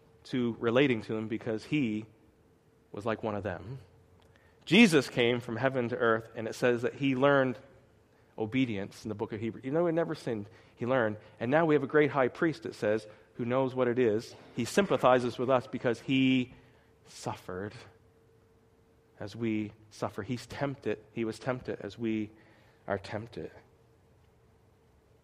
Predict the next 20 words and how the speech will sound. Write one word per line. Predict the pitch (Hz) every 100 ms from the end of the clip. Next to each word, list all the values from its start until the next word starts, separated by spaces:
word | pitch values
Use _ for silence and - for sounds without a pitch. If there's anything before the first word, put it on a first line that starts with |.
| _ _ _ _ _
And | 104
Jesus | 107 127 123 117
trusted | - 143 -
his | 120 -
Father, | 117 101 101 104 - - - _ -
and | 110
as | 110 104 - - - - - -
it | -
came | - 123
through | 117 131
the | 120
prophetic | 123 135 120 113
words | 120 120 117
and | 107
the |
songs | - 120 113 113
we | 117
sung | 127 113
this | 107 -
morning, | 110 98 101